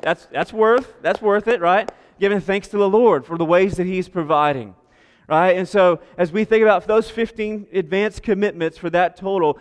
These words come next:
uh, we're almost halfway to our goal as we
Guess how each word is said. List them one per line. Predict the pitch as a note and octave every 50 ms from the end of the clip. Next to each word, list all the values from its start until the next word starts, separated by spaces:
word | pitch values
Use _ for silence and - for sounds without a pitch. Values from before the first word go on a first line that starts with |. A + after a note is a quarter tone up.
| - - - - -
uh, | G#3
we're | F#3+ F#3+ G#3 G#3+
almost | - - F#3+ G#3+ A#3 C4 B3+ A3+ G#3 G#3+ A3+ B3 A3+ F3 F3 G#3 A3 - -
halfway | - F#3+ F#3 G#3+ G3+ - F3+ F#3+ G3 G3+ F#3 E3 E3+ E3+
to | E3 - G3+ F#3+ F3+ C3+
our | D#3+ E3 E3 D#3+
goal | D#3 D3 F3 E3+ F3 E3 D3 B2+ A#2 A#2+
as | A#2+ C#3 D3 C#3
we | D#3 E3+ E3+ E3